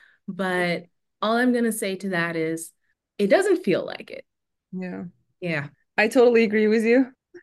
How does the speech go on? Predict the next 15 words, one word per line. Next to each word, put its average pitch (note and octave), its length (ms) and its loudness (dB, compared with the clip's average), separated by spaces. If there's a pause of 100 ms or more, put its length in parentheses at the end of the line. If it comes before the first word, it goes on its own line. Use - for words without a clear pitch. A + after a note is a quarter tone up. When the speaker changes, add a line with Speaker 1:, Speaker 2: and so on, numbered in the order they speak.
(300)
Speaker 1:
Yeah, C#4 120 6
everything's C#4+ 520 0
high. A#3 260 2
We F#3+ 100 0
go A3 160 -2
in A#3+ 60 -4
the A#3 80 -2
grocery A3+ 340 -2
store G3+ 320 -2
and F#3 120 0
it's F#3 200 -10
like, F3 320 -6
"Oh A#3 200 -8
my G3 100 -8
gosh, F3+ 480 -6